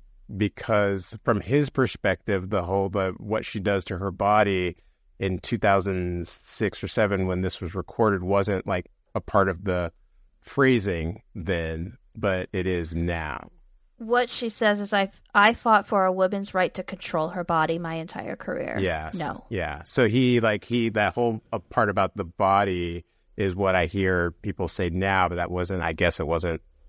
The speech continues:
Speaker 1: something that they said then. And he was like, he thought that that was, like, too, like, going over a little bit too far, but he wanted to make the str-, a stronger point.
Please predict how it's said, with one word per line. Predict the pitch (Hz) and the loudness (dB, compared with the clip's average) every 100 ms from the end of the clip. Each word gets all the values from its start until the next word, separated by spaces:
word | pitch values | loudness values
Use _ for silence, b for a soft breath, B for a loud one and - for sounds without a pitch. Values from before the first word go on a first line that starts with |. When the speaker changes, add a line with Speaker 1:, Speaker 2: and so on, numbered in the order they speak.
| - | -10
Speaker 1:
something | - - 90 82 | -8 -4 -4 -4
that | 78 | -4
they | 82 | -6
said | - 85 78 | -2 -6 -2
then. | 95 87 | -2 -2
And | 87 | -2
he | 104 110 | 0 2
was | 98 - | 0 0
like, | 92 - - _ _ | 0 -2 -6 _ _
he | - 113 | -2 0
thought | - 104 | 4 4
that | - - | 4 2
that | 98 104 | 2 2
was, | 95 | -2
like, | 90 78 | -2 -4
too, | - 117 98 | -4 -4 -2
like, | 95 87 _ _ _ _ _ - | -2 -4 _ _ _ _ _ 2
going | 117 104 104 | 4 4 2
over | - 117 107 107 101 | 4 4 4 2 2
a | 98 | 0
little | 98 95 | -2 -2
bit | 92 - | -4 -4
too | 113 98 | -6 -4
far, | 110 98 | 0 0
but | 82 98 | 0 -4
he | |
wanted | 92 87 85 | -2 -2 -2
to | |
make | 85 85 - - | -4 -6 -6 -8
the | |
str-, | - 101 92 | -2 0 2
a | 107 | 0
stronger | - 104 87 90 | -2 0 0 -2
point. | - - 90 110 - | -2 0 0 -2 -6